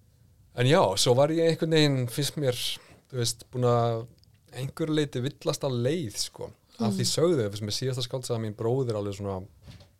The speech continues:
Speaker 1: alveg svona vel hepp-, eða svona alveg, svolítið svona leigjuð skáldsaga sem gengur upp og er svolítið svona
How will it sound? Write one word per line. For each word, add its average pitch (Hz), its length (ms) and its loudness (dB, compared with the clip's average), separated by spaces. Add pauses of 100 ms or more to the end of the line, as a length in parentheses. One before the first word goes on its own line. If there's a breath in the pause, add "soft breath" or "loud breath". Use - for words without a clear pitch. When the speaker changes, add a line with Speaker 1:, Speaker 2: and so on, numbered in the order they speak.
(600)
Speaker 1:
alveg 101 140 -8
svona 98 160 -6
vel 101 220 -2
hepp-, 110 280 -8 (100)
eða 107 120 -8
svona 101 180 -4
alveg, 98 220 -2 (760)
svolítið 98 240 -10
svona 92 400 -6 (260)
leigjuð 113 540 2
skáldsaga 113 720 0
sem 110 120 -4
gengur 110 380 -4 (100)
upp - 320 -6
og 95 60 -6
er 101 60 -4
svolítið 101 280 -10
svona 95 200 -8